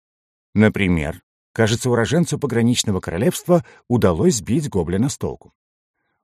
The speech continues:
"Ну, например, как лечить больные зубы гномов". Халас, вновь поравнявшийся с нашей группкой,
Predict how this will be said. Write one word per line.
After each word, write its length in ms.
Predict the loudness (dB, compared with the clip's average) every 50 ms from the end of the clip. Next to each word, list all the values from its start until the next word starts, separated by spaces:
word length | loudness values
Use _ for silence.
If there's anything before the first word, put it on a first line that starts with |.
| _ -2
"Ну, 140 | 2 6 6
например, 560 | 6 6 6 4 4 6 6 6 4 4 0 _ _ _ _ _ _ _ _
как 200 | -2 -2 -2 0
лечить 380 | 2 0 0 2 2 2 2 4
больные 420 | 4 4 4 4 6 6 6 6
зубы 260 | 6 6 4 4 6
гномов". 460 | 4 4 2 2 0 -4 -10 -14 -18 _ _ _ _ _ _ _ _ _ _ _ _ _ _ _ _
Халас, 580 | -8 0 2 2 4 4 2 2 0 -2 -6 -6
вновь 380 | -4 0 2 4 4 4 2 0
поравнявшийся 720 | -2 0 0 2 2 2 2 0 0 0 -2 -2 -2 -2 -4
с 100 | -2 0
нашей 300 | 0 0 0 0 -2 -4
группкой, 560 | -2 -2 -4 -4 -6 -4 -6 -6 -6 -6 -12